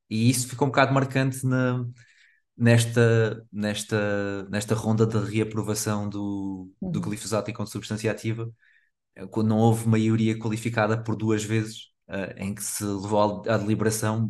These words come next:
Speaker 1: mostra que até mesmo os Estados-membros estão um bocado reticentes em aprovar, eh, claramente, eh, esta substância para, eh, como foi feito, para mais dez anos. Ahm, mas pronto,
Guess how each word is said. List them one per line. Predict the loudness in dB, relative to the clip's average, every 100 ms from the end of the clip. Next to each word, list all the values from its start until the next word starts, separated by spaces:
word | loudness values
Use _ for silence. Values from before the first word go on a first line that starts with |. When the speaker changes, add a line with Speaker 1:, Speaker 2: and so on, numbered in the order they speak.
| -4
Speaker 1:
mostra | -2 -2 -2 -4
que | -2
até | -2
mesmo | -4 -2 -2 -2
os | -2
Estados-membros | 2 2 2 -2 -2 -6
estão | -6 -4 -4 -6 -10 -16 _ _ _ _ _ _
um | -8
bocado | 2 2 2 -2 -6
reticentes | -8 -6 -2 0 -2 -2
em | -2 -2 -2 -4 -6
aprovar, | -8 -4 0 4 4 4
eh, | 0 -2 -6 -12 -18 _ 0
claramente, | 4 6 4 2 -2 -6 -10
eh, | -6 -6 -8 -16 _ _ _ _ _ -6
esta | -4 -4
substância | -6 -6 -6 -6 -4 -4
para, | -2 -2 -2 -6 -10 -14
eh, | -12 -12 -10
como | -6 -4
foi | -2
feito, | 0 -2 -2 -6
para | -2
mais | 0 0
dez | -2 -2
anos. | -8 -12 _ _ _ _ _ _ _ _ _
Ahm, | -4 -2 -2 -2 -4 -6 -8 -8 -10 -14 -20 _ _ _ -4
mas | 0 0
pronto, | 0 -2 -2